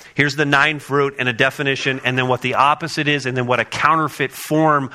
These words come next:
of that is. Uh, let's look first of all at, uh, the fruit of love. Um, we could spend a lot of time on all of this, but I want you to be thinking about all of this in terms of family and marriage and your kids and how you relate to other people in your home, and are you demonstrating these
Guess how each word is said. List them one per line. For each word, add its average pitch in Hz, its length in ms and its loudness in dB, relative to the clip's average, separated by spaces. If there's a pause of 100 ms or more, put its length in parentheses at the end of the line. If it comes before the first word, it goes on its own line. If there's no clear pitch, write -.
(160)
of 117 180 0
that 117 320 2
is. 117 320 -4 (400)
Uh, 113 100 2
let's 135 300 -2
look 139 180 -2
first 147 320 -2
of 135 120 -4
all 120 200 2
at, 113 280 -2
uh, 113 160 2
the 113 100 -8
fruit 139 240 -2
of 110 140 -4
love. 127 560 2 (1400)
Um, 110 260 0
we 127 100 -4
could 143 100 0
spend 143 220 0
a - 20 0
lot 139 180 4
of 143 60 -4
time 143 240 2
on 123 120 -4
all 147 340 2
of 135 100 -4
this, 120 160 0
but 127 140 0
I 120 80 4
want 147 320 0
you 156 60 2
to 143 60 -6
be 139 200 0
thinking 147 400 -2
about 135 180 2
all 143 300 2
of 143 40 -4
this 135 160 -2
in 131 80 -4
terms 123 280 -2
of 117 80 -2
family 151 600 0
and 123 240 -2
marriage 143 480 2
and 123 140 -4
your 113 140 -4
kids 147 420 -2
and 113 80 -8
how 123 140 2
you 139 160 -2
relate 139 300 0
to - 100 -8
other 139 200 2
people 139 420 -2
in 127 200 0
your 131 280 2
home, 135 260 2
and 113 100 0
are 117 100 4
you 131 120 -2
demonstrating 131 640 -2
these 120 260 -4